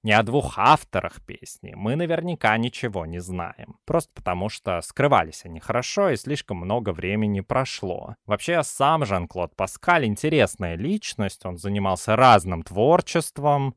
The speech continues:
Сначала модным дизайном, работал, между прочим, не где-нибудь, а лично в команде Кристиана Диора.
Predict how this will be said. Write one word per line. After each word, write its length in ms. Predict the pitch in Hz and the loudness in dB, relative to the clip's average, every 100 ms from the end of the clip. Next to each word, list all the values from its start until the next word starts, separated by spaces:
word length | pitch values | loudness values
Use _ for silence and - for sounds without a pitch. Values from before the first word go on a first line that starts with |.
| _ | _
Сначала 680 | - 113 113 - 170 175 131 | -8 -4 -4 2 6 6 6
модным 420 | 98 90 87 82 | 2 -2 -4 -8
дизайном, 840 | 78 85 82 82 85 92 123 135 120 | -8 -8 -6 -4 -2 -2 -4 -6 -6
работал, 460 | 101 92 127 110 | -4 -2 -2 -2
между 280 | 85 78 - | -6 -8 -12
прочим, 440 | - 90 - 92 | -8 -8 -6 -4
не 100 | 98 | -2
где-нибудь, 800 | 104 98 131 160 143 101 92 80 - | -2 0 0 0 -2 -2 -6 -6 -4
а 60 | |
лично 840 | 87 101 175 196 - - - 90 80 | -2 0 0 0 -2 -6 -2 -2 -4
в 100 | - | -6
команде 680 | - 98 101 127 123 98 101 | -2 0 0 -2 -2 -4 -6
Кристиана 880 | - - 143 - - 127 139 135 113 | -6 -6 -6 -2 2 4 4 0 -2
Диора. 800 | 92 104 101 139 175 156 92 | -2 0 2 4 4 4 -2